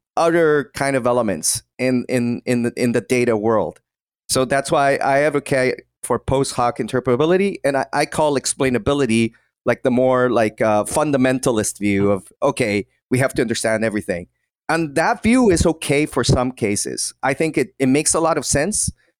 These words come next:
for, um, a lot of very serious, you know, situations, like, where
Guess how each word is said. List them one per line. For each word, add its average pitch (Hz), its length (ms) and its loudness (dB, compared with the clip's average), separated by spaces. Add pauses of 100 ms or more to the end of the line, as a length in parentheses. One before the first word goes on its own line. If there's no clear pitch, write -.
(140)
for, 123 560 2 (100)
um, 113 420 0 (220)
a 131 60 0
lot 135 260 2
of 135 220 0 (680)
very 143 260 4
serious, 131 800 2
you 127 120 -4
know, 110 320 0 (160)
situations, 120 840 0
like, 101 300 0
where 104 400 0